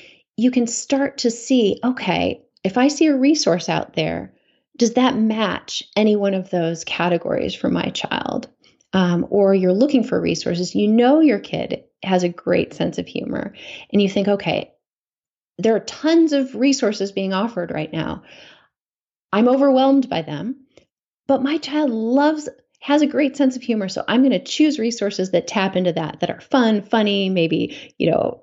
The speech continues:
have a sense of humor built in. So that is one way to navigate that and to put kids in charge. But I have found that they need input because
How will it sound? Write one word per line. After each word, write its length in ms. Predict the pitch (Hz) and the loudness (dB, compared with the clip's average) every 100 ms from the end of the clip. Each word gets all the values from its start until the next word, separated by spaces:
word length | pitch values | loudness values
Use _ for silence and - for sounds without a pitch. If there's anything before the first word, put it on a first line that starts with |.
| _ | _
have 200 | - 233 | 0 0
a 40 | 214 | 2
sense 260 | 208 202 | 0 -2
of 80 | 185 | -4
humor 300 | - 180 170 | -2 -4 -2
built 300 | 160 151 151 | -2 -4 -4
in. 260 | - - - - - - - _ | -6 -8 -14 -20 -20 -20 -20 _
So 360 | - 214 190 - | -2 2 4 2
that 280 | - 226 240 | 2 2 2
is 140 | 220 | 0
one 400 | 190 196 190 180 | -4 -2 -2 -2
way 500 | 180 175 160 160 170 _ _ _ _ - | 0 0 -2 -4 -8 _ _ _ _ -8
to 500 | - 196 185 175 - _ _ - | -2 2 2 0 -4 _ _ 0
navigate 720 | 202 196 190 202 202 170 165 | 2 4 4 2 2 0 0
that 240 | 160 160 - | -4 -4 -4
and 100 | 175 | -4
to 60 | |
put 240 | 180 185 - | -2 -4 -4
kids 200 | 190 185 | -6 -4
in 100 | 180 | -6
charge. 480 | - 170 190 254 - - | -4 0 0 0 -4 -10
But 440 | 190 202 175 - _ _ _ 202 | -2 0 0 -4 _ _ _ 0
I 160 | 262 | 2
have 220 | 294 262 | 4 2
found 460 | - 175 160 165 - _ _ _ _ _ _ 196 190 - | -2 -4 -6 -8 -14 _ _ _ _ _ _ -16 -6 0
that 260 | 202 190 | 0 2
they 180 | 214 226 | 2 4
need 260 | 226 190 - | 4 2 0
input 460 | 196 190 - - | -4 -4 -8 -6
because 360 | 214 214 214 | -4 -2 -4